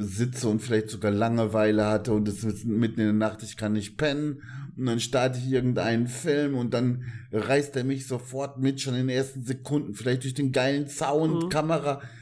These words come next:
Speaker 1: Manchmal hab ich schon nach Sekunden eine Sicherheit, das ist ein geiler Film,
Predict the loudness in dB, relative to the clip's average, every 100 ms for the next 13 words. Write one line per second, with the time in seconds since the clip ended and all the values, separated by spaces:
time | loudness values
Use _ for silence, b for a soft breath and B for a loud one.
0 | B -2 -2 0 2 2 0 -8 -6 -6
1 | -6 -10 -6 -6 -6 0 2 2 -2 -4
2 | -4 -6 -14 B -14 -12 -6 0 2 0
3 | -2 -4 0 2 2 2 -2 -6 -6 -10
4 | -8 -2 0 2 0 0 -2 -2